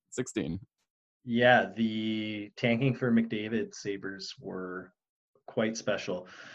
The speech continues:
Speaker 2: Don't they have a situation where their goalie is making saves and they're like,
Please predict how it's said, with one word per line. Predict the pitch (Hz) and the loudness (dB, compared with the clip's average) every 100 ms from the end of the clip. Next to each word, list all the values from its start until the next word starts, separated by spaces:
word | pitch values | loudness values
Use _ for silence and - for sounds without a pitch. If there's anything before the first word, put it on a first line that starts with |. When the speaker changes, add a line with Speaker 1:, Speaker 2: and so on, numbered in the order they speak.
| - - _ 131 | -20 -20 _ -6
Speaker 2:
Don't | - 143 170 | 6 8 8
they | - 233 | 10 10
have | 214 175 180 180 - _ _ _ _ _ _ _ _ _ _ - | 10 8 8 4 -4 _ _ _ _ _ _ _ _ _ _ 4
a | 131 | 6
situation | - 139 147 135 123 147 135 127 | 8 6 10 10 10 10 8 10
where | 120 113 113 | 10 10 8
their | 113 120 113 | 8 4 6
goalie | 107 104 113 131 139 131 | 4 6 8 8 6 6
is | 113 101 - | 2 2 -2
making | 117 110 110 131 123 | 0 2 2 4 4
saves | - 104 95 123 131 | 2 0 2 4 4
and | 113 | 2
they're | 113 113 | 6 8
like, | 110 113 - | 10 8 6